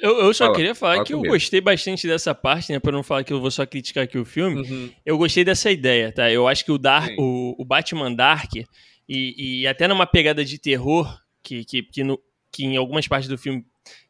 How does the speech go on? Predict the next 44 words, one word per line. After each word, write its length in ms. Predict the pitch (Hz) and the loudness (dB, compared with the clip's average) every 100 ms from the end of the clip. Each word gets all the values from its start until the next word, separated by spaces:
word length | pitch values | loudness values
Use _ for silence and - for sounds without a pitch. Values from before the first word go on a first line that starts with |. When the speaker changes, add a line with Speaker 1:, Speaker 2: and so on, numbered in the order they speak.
| _ - | _ 2
Speaker 1:
parecia 380 | 147 151 - 185 | 2 4 2 2
ter 120 | 165 | 2
esse 200 | 151 147 | 0 -2
tom, 400 | - 160 180 135 _ _ - | 4 4 4 -2 _ _ -20
Speaker 2:
Uhum. 260 | 92 87 | -20 -6
Speaker 1:
eu 120 | 165 165 | -2 4
gostei 260 | 185 - | 4 2
pra 120 | 180 180 | 0 -2
caralho. 500 | 208 214 156 131 120 - | -2 0 0 0 -6 -8
Porque 220 | - 214 | -4 0
é 60 | 240 | 2
isso, 260 | 214 151 | 0 -4
tipo, 340 | 135 - 151 139 _ - | -8 -8 -8 -10 _ -2
a, 200 | 143 151 | 0 2
a 40 | |
história 340 | 151 - 160 180 | 0 -2 -2 -2
do 140 | 165 | -4
Batman, 580 | 127 127 151 - 143 120 _ _ _ | -2 0 0 -4 -8 -10 _ _ _
se 180 | - 175 | -10 -4
você 260 | 185 202 | -2 -2
não 220 | 202 196 | -2 -2
tem 300 | 175 175 196 | -2 -2 0
ele 100 | 185 | -2
quebrado 580 | 156 165 135 127 131 165 | -2 -2 0 2 2 2
mentalmente, 840 | 143 135 131 123 135 185 - 117 - _ - | 0 -2 -2 0 0 0 -2 -10 -14 _ -14
Speaker 2:
Exato. 380 | 220 214 247 | -12 -10 -4
Speaker 1:
é 20 | 190 | 0
uma, 160 | - | 0
é 120 | 247 | 4
uma 100 | 247 254 | 4 2
história 340 | - 262 269 | 2 4 4
fútil, 420 | 262 277 247 - 156 | 2 0 0 0 0
tá 120 | 156 | 2
ligado? 320 | 147 160 147 | 2 2 0
Porque, 180 | 123 170 | -2 -4
tipo 200 | - 202 | -2 -2
assim, 180 | 190 208 | 0 2
é 60 | 190 | 2
um 40 | |
Speaker 2:
Exato. 100 | 180 | 2
Speaker 1:
cara 220 | 196 190 | 4 4
rico 260 | 185 190 - | 2 -2 -2
pra 160 | 196 190 | -2 0
caralho. 640 | 196 208 220 262 262 240 | 0 0 0 0 0 -2